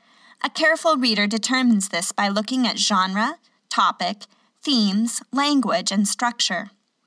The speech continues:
Our goal is always to introduce new experiences that will stretch a student's background knowledge,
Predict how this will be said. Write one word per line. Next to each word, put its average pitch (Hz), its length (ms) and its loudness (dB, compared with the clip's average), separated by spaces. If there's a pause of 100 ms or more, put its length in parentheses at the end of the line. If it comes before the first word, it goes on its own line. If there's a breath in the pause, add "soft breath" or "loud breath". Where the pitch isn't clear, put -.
(360 loud breath)
Our 254 140 2
goal 247 260 2
is 208 240 0
always 233 480 2
to - 120 -4
introduce 208 520 -2
new 269 360 4
experiences 175 920 -6
that - 100 -6
will 208 120 -2
stretch 285 420 -2
a 330 60 -2
student's 247 480 -4
background 233 520 0
knowledge, 196 540 -2